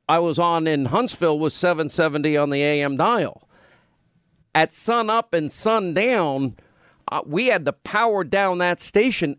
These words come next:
and I could pick up W A B C in New York in Huntsville, Alabama. And I'd hear Bob Grant, uh, 'cause the, my, you know, car radio was tuned into my station.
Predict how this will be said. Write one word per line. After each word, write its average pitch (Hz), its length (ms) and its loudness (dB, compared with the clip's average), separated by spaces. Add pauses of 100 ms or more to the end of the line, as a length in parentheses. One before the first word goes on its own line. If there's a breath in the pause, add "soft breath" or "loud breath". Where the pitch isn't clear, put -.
and 156 140 0
I 240 180 0
could 175 260 -6
pick 226 280 -2
up 185 220 0
W 190 400 0
A 190 100 2
B 170 160 -4
C 185 240 0
in 165 80 2
New 160 60 0
York 208 340 0
in 151 80 -4
Huntsville, 202 640 0 (120)
Alabama. 190 840 0 (840 soft breath)
And 165 160 -2
I'd 190 120 0
hear 220 140 2
Bob 185 420 -2
Grant, 190 560 -2 (420)
uh, 160 160 -2
'cause 180 160 2
the, 151 160 -6 (340)
my, 160 240 0 (360)
you 170 100 0
know, 151 120 0
car 214 260 0
radio 247 280 0
was 165 100 -2
tuned 175 240 -4
into 185 200 -2
my 165 240 0
station. 247 480 0